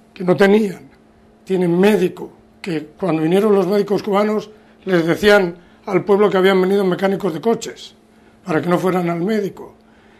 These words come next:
Y todo el mundo estudia. Y recuerdo una frase que me ven-, que me vino a la mente cuando estaba hablando el embajador de un compañero que trabajaba en la Librería del Sur,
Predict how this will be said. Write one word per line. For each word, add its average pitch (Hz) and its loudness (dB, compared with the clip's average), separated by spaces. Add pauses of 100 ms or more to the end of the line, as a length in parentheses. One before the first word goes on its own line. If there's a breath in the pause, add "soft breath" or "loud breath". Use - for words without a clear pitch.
(480 soft breath)
Y 208 -4
todo 226 -2
el 190 -2
mundo 196 -8
estudia. 165 -8 (1000 soft breath)
Y 185 -4
recuerdo 220 4
una 220 4
frase 214 2
que 180 -2
me 156 -2
ven-, 156 -2
que 175 -10
me 156 -2
vino 196 -4
a 196 -2
la 180 -2
mente 180 -4 (420 soft breath)
cuando 151 -4
estaba 185 0
hablando 185 2
el 175 -2
embajador 180 -4 (400 loud breath)
de 170 -2
un 190 -2
compañero 202 0 (220 soft breath)
que 190 -8
trabajaba 175 4
en 196 2
la 180 0
Librería 170 0
del 160 -6
Sur, 226 -4